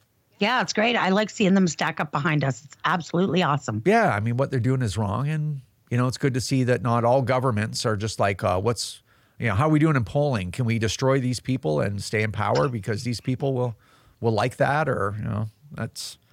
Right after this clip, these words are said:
Speaker 2: it's a, it's, yeah, it's, uh, it's kind of an immoral thing that we're, we're fighting as well.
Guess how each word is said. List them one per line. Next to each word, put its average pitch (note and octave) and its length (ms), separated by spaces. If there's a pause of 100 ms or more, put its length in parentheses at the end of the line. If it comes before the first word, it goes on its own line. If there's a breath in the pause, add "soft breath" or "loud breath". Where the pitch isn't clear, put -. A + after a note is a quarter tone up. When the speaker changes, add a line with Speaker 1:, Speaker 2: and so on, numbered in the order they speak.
(340 soft breath)
Speaker 2:
it's A2 160
a, G#2+ 140 (460)
it's, A2+ 200
yeah, G#2 220 (320)
it's, - 200
uh, - 260 (160)
it's B2 120
kind C#3 160
of A#2+ 60
an A2+ 80
immoral A2 340
thing G#2+ 240
that G#2+ 120
we're, G#2+ 260
we're G#2+ 140
fighting G2+ 340
as A2 140
well. G#2+ 200